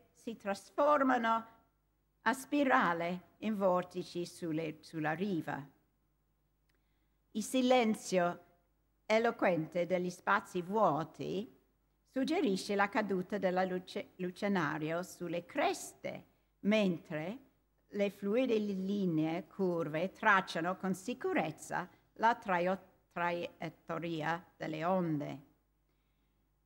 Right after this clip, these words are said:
Messe a confronto con questa energia pittorica del mare in tempesta, le ac-, le acque delle sil-, silografie di Roivi,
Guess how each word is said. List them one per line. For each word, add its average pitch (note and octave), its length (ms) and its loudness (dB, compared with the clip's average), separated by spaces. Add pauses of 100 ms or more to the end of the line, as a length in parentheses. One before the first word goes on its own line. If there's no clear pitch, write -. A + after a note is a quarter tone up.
(480)
Messe B3+ 480 2
a G#3 100 2
confronto F3+ 720 0
con F3+ 200 -2
questa G3 360 0
energia G3 760 2
pittorica F3 720 2
del F#3+ 200 0
mare G#3 400 4
in F#3+ 140 0
tempesta, F3+ 920 -4 (420)
le F#3 180 4
ac-, G3 300 2 (640)
le F#3 200 4
acque G3 540 6 (960)
delle F#3+ 340 2
sil-, F#3+ 420 -4
silografie G3 840 0
di F3 160 -2
Roivi, F3 680 0